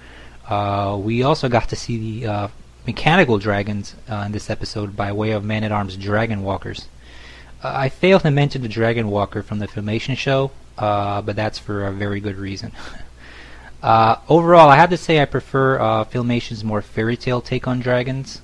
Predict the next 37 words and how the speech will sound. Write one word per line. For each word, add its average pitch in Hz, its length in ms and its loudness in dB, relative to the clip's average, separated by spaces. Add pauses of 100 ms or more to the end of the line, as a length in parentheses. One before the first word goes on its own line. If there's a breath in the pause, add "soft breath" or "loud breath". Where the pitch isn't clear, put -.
(140)
Uh, 101 560 -4
Granomir 110 720 0
and 104 140 -6
his 98 180 -10
chamber 123 400 -4
full 107 220 -8
of 98 80 -8
treasures 104 640 -6 (360 loud breath)
brings 156 260 2
to 143 100 0
mind 131 240 2
such - 180 -4
fantasy 120 400 -2
classics 107 500 -6
as 95 140 -8
The 95 80 -10
Hobbit. 101 320 -4 (680 loud breath)
We 120 100 4
also 151 240 4
see 147 200 0
that 127 120 0
dragons 120 400 2
can 113 160 -6
be 107 80 -4
good 107 180 -4
or 110 60 -2
evil, 117 460 -4
just - 260 -6
as 101 120 -8
humans 113 280 -4
can. 120 380 -6 (260)
Uh, 98 300 -6
they 101 100 -6
can 101 200 -10
fall 107 300 -2
in 101 120 -2
love, 107 340 -2